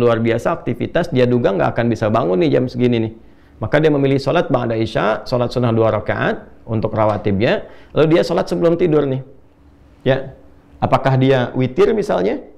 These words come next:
ya, yang dia tunaikan langsung tiga rakaat misalnya, satu atau tiga, atau dia sholat pendahuluan dulu, dua rakaat, ya, atau empat rakaat, lalu dia witir misalnya satu rakaat, ya, maka itu masuknya kategorinya sholat yang disebut dengan qiyam,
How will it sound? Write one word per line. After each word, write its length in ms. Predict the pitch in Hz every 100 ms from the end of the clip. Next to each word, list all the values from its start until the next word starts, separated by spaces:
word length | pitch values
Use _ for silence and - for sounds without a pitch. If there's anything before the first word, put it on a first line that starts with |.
| -
ya, 320 | 135 170 -
yang 160 | 139 127
dia 160 | 127
tunaikan 400 | 127 127 127 127
langsung 560 | 123 117 117 - 330 -
tiga 240 | 120 120
rakaat 400 | 117 113 117 -
misalnya, 400 | 147 135 127 175
satu 240 | 180 123 127
atau 240 | 117 117
tiga, 320 | 120 113 165
atau 240 | 147 - 302
dia 160 | 240
sholat 240 | 175 165 165
pendahuluan 480 | 156 156 156 165
dulu, 240 | 196 175 - - - -
dua 240 | 113 117
rakaat, 480 | 113 110 117 151 233 - - - -
ya, 320 | 113 131 -
atau 240 | 135 - 117
empat 240 | 117 117
rakaat, 360 | 113 113 120 180 127
lalu 160 | 120 123
dia 80 |
witir 320 | 120 127 160 139
misalnya 240 | 123 135
satu 160 | 123 117
rakaat, 560 | 117 131 117 - -
ya, 240 | - 131 -
maka 560 | 120 113 196 - - -
itu 400 | 135 135 185 220 -
masuknya 320 | 135 139 175
kategorinya 720 | 160 147 135 131 127 135 190 - -
sholat 320 | 139 139 -
yang 80 | 131 120
disebut 240 | 120 120
dengan 320 | 110 107 107
qiyam, 640 | 110 107 104 110 160 190